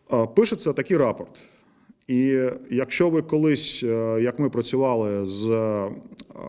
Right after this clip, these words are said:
з цим, зі сферою кримінального провадження, ви знаєте, як ці рапорти, е, з'являються і для чого вони потрібні. Розумієте, в людини провели, е,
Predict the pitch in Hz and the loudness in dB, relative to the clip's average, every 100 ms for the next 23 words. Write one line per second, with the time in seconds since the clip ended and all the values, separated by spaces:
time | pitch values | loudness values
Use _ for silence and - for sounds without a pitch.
0 | - 92 92 - - - - - - - | -10 -8 -10 -10 -12 -10 -6 -4 -6 -8
1 | - - - 117 101 101 113 131 110 98 | -14 -8 0 2 2 0 0 0 0 -2
2 | 113 123 135 135 190 233 180 135 165 202 | -4 -2 -2 -2 -2 0 0 0 0 0
3 | 196 165 127 113 151 - 135 151 143 117 | -2 -2 -2 -2 -2 -2 -2 -2 -6 -8
4 | 113 - - - - - _ _ _ _ | -10 -16 -20 -20 -20 -20 _ _ _ _
5 | - - 104 101 101 101 - 110 139 175 | -18 -8 -2 -2 -4 -6 -2 0 4 2
6 | 156 131 120 120 147 123 110 110 - 87 | 2 -2 -4 -2 -2 -2 -4 -8 -14 -16
7 | - - - _ - - - - - _ | -14 -16 -20 _ -20 -20 -20 -20 -20 _
8 | _ _ - 101 - 127 202 208 113 110 | _ _ -14 -8 -2 2 2 2 0 2
9 | 131 151 147 202 185 170 165 - 127 123 | 2 4 4 2 2 -4 -8 -6 -2 0
10 | 135 165 170 | 2 0 -2